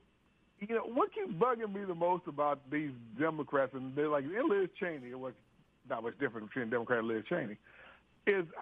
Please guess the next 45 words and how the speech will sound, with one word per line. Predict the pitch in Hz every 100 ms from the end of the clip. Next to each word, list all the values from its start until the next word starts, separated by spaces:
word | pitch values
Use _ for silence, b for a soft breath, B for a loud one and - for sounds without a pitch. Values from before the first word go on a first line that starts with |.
| -
how | - 285 359
they | 285
keep | 269 208
talking | 240 254 226
about | 185 180 156
Donald | 165 185 185
Trump | - 185 170
can't | - 180 -
be, | 156
we | 160
can't | 202 175
let | 165
him | 147
be |
president | 156 143 151 139 120
again. | 117 110 117
He's | 131 160
this | 156 151
existential | 175 165 160 151 139 127
threat. | 160 147
Democracy | 120 147 196 - 160 156 160
can't | 165 147
stand | - 175 135
it. | - _ _ _
They | - 453
keep, | - 466 - 381 - 262 254
again, | 311 294
they | 370
keep | 403 392
talking | 285 285 269 233
like | 226 202
Donald | 277 302 269
Trump | 285 277
was | 240
never | 220 269 294
president. | 214 180 139 113 87 _ _ _ _ _ -
Like | 226
there'd | 220 254
be | 247 220
some | 262 254 156 151
risk | 302 254 -
we | 220
don't | 269 240 180
know | 165 196 233
about | 151 123 120